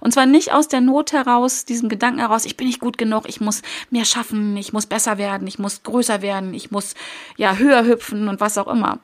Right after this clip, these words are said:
sondern genau darum geht's nicht, sondern ich spüre meinen Selbstwert, ich weiß, was ich wert bin als Person und ja,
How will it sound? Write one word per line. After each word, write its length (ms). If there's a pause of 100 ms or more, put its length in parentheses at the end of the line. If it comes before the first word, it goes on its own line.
(120)
sondern 500
genau 280
darum 320
geht's 200
nicht, 120
sondern 320 (320)
ich 120
spüre 220
meinen 240
Selbstwert, 680 (120)
ich 120
weiß, 380
was 220
ich 280
wert 220
bin 160
als 220
Person 560 (420)
und 680 (360)
ja, 300